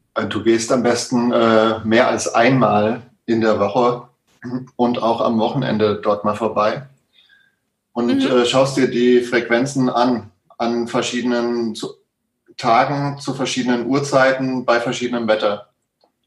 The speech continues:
Speaker 2: Okay.
Speaker 1: Zwischen acht und elf, wenn sich die Leute in die Büros, in ihren Einzelhandel begeben.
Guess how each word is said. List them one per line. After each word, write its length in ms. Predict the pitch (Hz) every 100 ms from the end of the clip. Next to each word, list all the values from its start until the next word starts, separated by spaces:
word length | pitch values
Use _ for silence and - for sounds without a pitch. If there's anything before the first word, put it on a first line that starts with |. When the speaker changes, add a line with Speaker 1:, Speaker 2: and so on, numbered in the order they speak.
| _ _ _ _ _ _ _ _ _ _ -
Speaker 2:
Okay. 300 | 226 247 359 - _ _ 113
Speaker 1:
Zwischen 340 | - 135 135 113
acht 260 | 135 135
und 100 | 120
elf, 480 | 110 110 110 - - -
wenn 160 | 113
sich 160 | 113 -
die 80 | 113
Leute 580 | 107 107 113 110 104 - _ _ _ _ -
in 140 | 120
die 100 | 117
Büros, 560 | 117 110 107 120 120 120
in 120 | 117
ihren 220 | 110 107
Einzelhandel 640 | 113 110 113 110 104 107 104
begeben. 640 | - - 110 104 101 -